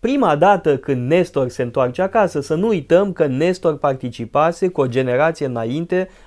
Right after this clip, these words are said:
la expediția argonauților. Și din expediția argonauților, Nestor se întorsese acasă, așa cum se întoarce acasă din războiul troian. Nestor este cel care se întoarce acasă,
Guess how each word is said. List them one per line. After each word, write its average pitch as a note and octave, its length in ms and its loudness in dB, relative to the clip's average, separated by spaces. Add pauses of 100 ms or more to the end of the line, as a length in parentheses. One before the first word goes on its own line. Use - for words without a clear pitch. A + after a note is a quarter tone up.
la D#3+ 180 6
expediția E3+ 800 0
argonauților. E3 960 0 (220)
Și D#4 380 0
din D4 140 -2
expediția F#3 720 0
argonauților, D3 880 0
Nestor D3+ 520 0
se C#3+ 140 -8
întorsese C3 560 -4
acasă, C3+ 500 0 (240)
așa C3+ 360 2
cum D#3+ 160 -2
se C3+ 120 -6
întoarce D3 340 0
acasă D#3 580 0 (240)
din C3+ 220 -2
războiul C3 580 2
troian. B2+ 540 2 (400)
Nestor G#3+ 480 2
este G#3 640 0 (200)
cel A3+ 320 6
care F#3 320 0
se - 140 -4
întoarce E3 460 2
acasă, B2 580 2